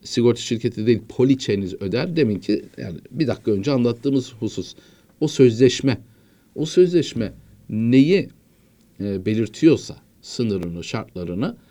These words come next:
taraflara ne yüklüyorsa o zaman onun dışına çıkamaz. E, e, hani şikayet edilen, hani, e, internet ortamında şikayet edilen her sigorta şirketi için zaten baksanız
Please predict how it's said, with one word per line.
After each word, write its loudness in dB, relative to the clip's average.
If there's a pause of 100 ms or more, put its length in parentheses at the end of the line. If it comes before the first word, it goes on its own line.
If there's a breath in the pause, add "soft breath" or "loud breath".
(200 soft breath)
taraflara -4
ne 2
yüklüyorsa -4 (580 soft breath)
o -6
zaman -2 (220)
onun -2
dışına -4
çıkamaz. -6 (440 soft breath)
E, -6
e, -6 (1040)
hani -4 (300)
şikayet 0
edilen, 0
hani, -4
e, -8
internet -4
ortamında -4 (340 soft breath)
şikayet -2
edilen 0
her -2
sigorta 0
şirketi -2
için -6
zaten -2 (440 soft breath)
baksanız -2